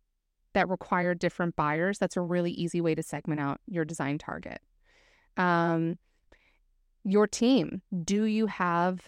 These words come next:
a very extensive marketing and sales team that you can segment out, say, all B two B things to one person, all B two C things to another person? Y-, you know, is that possible?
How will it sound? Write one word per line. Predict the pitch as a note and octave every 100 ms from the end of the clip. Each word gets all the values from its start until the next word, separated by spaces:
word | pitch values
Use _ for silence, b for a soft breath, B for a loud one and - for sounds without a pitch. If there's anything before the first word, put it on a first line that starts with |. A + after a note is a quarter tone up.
| - -
a | F3+
very | E3+ F#3+ F3+ F#3
extensive | F#3+ F3+ - F3 F3 F3
marketing | F3 D#3+ - F3+ F3
and | E3
sales | E3+ D#3+ E3+
team | - G#3 G#3 A3+
that | F#3
you | F3 F3
can | F3+
segment | E3+ - E3+ F3 E3 -
out, | D#3 E3 -
say, | - - E3+ E3+ E3+ b b b -
all | F3 F3+
B | F3+ F3+
two | F3+
B | F3 F#3
things | E3+ F#3 F3 F3 -
to | F#3+
one | E3+ F3 F#3+
person, | - F#3 - E3+ E3+ D#3+
all | E3+ D#3+ D#3+ D#3+ D#3 - _ -
B | F#3
two | F3+
C | - F#3+ F3+
things | - G#3 G#3 G3+ -
to | F3
another | E3 E3 F#3+
person? | - G3+ F#3 G3+ G3 G3+ - _ _
Y-, | G3+
you | G#3+ G3
know, | F#3+ F3+ F#3+ _ _
is | G#3 F#3+
that | G3 -
possible? | - E3+ - A3 A#3+